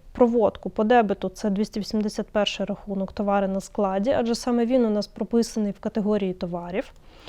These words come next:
і дев'ятсот сорок шостий рахунок по кредиту.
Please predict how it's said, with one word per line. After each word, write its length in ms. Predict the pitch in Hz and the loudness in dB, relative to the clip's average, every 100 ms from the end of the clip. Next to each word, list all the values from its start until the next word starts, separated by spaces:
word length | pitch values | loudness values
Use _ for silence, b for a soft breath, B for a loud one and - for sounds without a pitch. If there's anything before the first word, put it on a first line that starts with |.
| B B B - | B B B 2
і 160 | 294 | 4
дев'ятсот 340 | 311 277 247 233 | 6 6 4 -2
сорок 240 | 233 220 | -2 -2
шостий 300 | 240 226 214 | -2 -2 -2
рахунок 440 | 208 - 277 262 | -4 -2 0 0
по 240 | - 220 220 | -2 -2 -2
кредиту. 560 | - 190 185 - - | -2 -2 -2 -6 -14